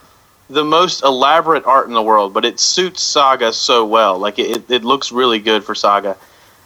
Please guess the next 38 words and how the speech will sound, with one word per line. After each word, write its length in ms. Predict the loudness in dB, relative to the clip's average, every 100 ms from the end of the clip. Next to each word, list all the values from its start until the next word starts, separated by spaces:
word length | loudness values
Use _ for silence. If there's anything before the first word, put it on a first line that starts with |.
| -4
Um, 320 | 0 2 0
the 140 | -2
storyline 680 | -4 2 2 4 4 2 0
is 640 | -2 0 2 0 -2 -8
really 380 | -10 -2 0 0
political. 580 | 0 0 0 0 -2 -4 _ _ _ _ -6
Um, 460 | 0 2 2 0 0
it 160 | 0 0
in-, 200 | -2 -6 _ -10 -6
it's 180 | -4
a 60 | -2
story 400 | 0 2 2 2
that 100 | 0
encourages 560 | -2 0 0 2 -2 -4
peace, 640 | -8 -6 -4 -4 -4 -6 _ _ 0
um, 440 | 2 2 0 -4
and, 420 | -4 -2 -2 0
um, 360 | 0 2 0 -2
I 120 | -4 -4
think 220 | -4 -4
that 100 | -2
that's 240 | -2 0
unusual 640 | -2 -2 0 0 -2 0 0
in 40 |
the 60 | 0
comic 320 | 0 0 2
world, 220 | 2 4
actually, 420 | 2 0 -4 -6 -8 _ _ _ _ -4
um, 500 | 0 2 2 -2 -6
because 560 | -6 0 2 2 0 -2
usually 380 | 0 0 0 2
comics 400 | 2 2 0 0
work 200 | 0 2
out 220 | 2 2
like 300 | 2 0 -2
the 100 | -6
good 240 | -2 0
guy 360 | 2 2 2